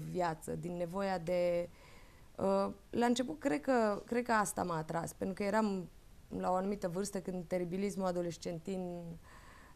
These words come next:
te năpădește și cred că asta m-a atras. După care am început să-mi asum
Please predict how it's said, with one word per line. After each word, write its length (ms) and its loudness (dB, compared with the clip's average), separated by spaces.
te 100 4
năpădește 1120 2
și 160 -2
cred 200 0
că 80 2
asta 220 4
m-a 160 4
atras. 380 -4
După 240 2
care 680 4
am 140 4
început 340 2
să-mi 180 6
asum 580 2